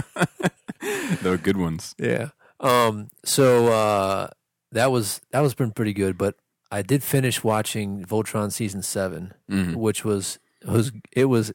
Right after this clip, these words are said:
Speaker 1: good, but at the same time, I've,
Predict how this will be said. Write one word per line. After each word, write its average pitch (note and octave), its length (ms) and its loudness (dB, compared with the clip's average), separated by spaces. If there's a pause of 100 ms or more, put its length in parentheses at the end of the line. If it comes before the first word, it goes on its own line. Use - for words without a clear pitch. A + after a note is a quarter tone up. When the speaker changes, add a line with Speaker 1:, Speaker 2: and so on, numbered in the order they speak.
(120)
Speaker 1:
good, F2+ 380 -2 (920)
but G#2+ 360 2
at A2+ 120 0
the A#2+ 80 2
same C3+ 360 2
time, A#2 680 0 (840)
I've, G2 240 -2